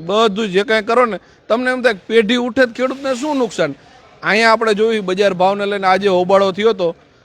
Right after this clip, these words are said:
એટલે બજાર ભાવ ખેડૂતો શું કે વેપારી લેવા માટે સક્ષમ નથી, વેપારી બધા એવા નથી.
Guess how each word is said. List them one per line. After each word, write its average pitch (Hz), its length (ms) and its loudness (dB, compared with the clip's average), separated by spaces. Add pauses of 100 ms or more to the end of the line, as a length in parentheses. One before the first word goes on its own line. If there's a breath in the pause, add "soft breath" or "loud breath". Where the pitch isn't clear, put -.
(140 soft breath)
એટલે 151 140 -4
બજાર 180 300 2
ભાવ 185 240 2
ખેડૂતો 190 340 -6 (200)
શું 226 160 -10
કે 226 80 -4
વેપારી 226 560 2 (200)
લેવા 233 240 4
માટે 233 280 0
સક્ષમ 180 320 -8
નથી, 151 200 -10
વેપારી 202 280 -2
બધા 180 300 4
એવા 240 240 6
નથી. 220 340 -6